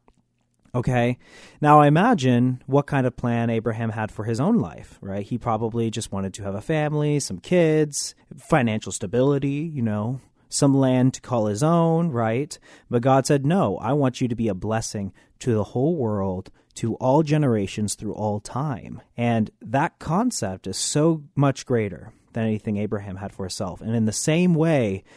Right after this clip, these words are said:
God's plan for you is so much greater than anything that you've planned for yourself. So keep that in mind. He loves you even more than you can imagine, so you can trust in his love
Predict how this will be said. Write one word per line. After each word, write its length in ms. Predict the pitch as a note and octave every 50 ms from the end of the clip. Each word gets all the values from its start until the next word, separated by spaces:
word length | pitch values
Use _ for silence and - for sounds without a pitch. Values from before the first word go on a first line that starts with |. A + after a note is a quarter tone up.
| - _ _
God's 320 | - C3 C3 D3 D#3+ -
plan 260 | - - E3+ E3+ E3 D#3+
for 140 | - D#3
you 320 | C#3+ B2+ G#2 G#2 G#2 G2+ G2+
is 80 | G2+
so 420 | - - - - - D3 D#3 E3+ E3+
much 400 | D#3+ C#3 C3 B2+ B2+ - - _
greater 640 | - A#2+ A#2+ B2+ D#3 E3+ D#3+ - - - - - - _ _ _ _ _ - -
than 200 | A#2+ A#2 G#2+ G2+
anything 680 | - A#2+ C3+ D3 D#3 D3 D3+ - G#2+ G2 F#2 F#2 F#2+ - _ - - - - - -
that 80 | - A2+
you've 200 | A2 A2+ - -
planned 320 | - B2+ A#2 A2+ G#2+ G2+
for 80 | - A2
yourself. 360 | G#2+ G#2 - - B2+ G2+ -
So 100 | - A#2+
keep 200 | - - F#3+ -
that 120 | F#3+ F3+
in 80 | F3+ E3+
mind. 260 | D3+ C#3+ B2 G#2 F#2+
He 180 | - - F#3+ G#3+
loves 380 | G3+ F#3+ F#3 F#3+ F3 D#3 C#3
you 180 | D#3+ E3 D3 C3+
even 320 | A2 B2 C3+ C3+ D3 D3+
more 440 | C#3 C3 A#2+ A2+ G#2 G#2 G2 G2 G2+
than 160 | G#2 G#2 G#2+
you 100 | A2 A2+
can 140 | - - C3
imagine, 520 | B2 A#2+ B2+ C#3 D3+ C3+ A#2 F#2 - - - - - - - _
so 140 | - - B2
you 100 | B2 A#2
can 160 | - B2 A#2+
trust 340 | - - A2+ A2 G#2+ - -
in 80 | A#2+
his 180 | A2 A#2 A2 G2+
love 460 | G#2+ G2+ F#2+ F#2 F2+ F2 F2 - -